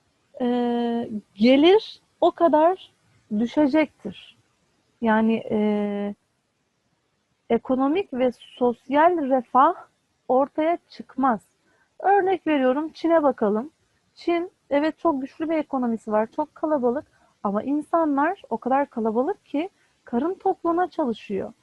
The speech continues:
Yani kişi, kişi başına düşen milli gelir çok az, çok düşük.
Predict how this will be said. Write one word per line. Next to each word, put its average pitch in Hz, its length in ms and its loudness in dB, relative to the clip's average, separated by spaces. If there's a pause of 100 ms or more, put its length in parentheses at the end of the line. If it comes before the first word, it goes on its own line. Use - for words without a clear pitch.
(240)
Yani 240 300 -2
kişi, 277 400 -8 (140)
kişi 302 300 -6
başına 285 320 -4
düşen 226 260 -4
milli 247 400 -4
gelir 254 340 -4 (340)
çok - 340 -4
az, 285 280 0 (180)
çok 320 220 -4
düşük. 240 400 -6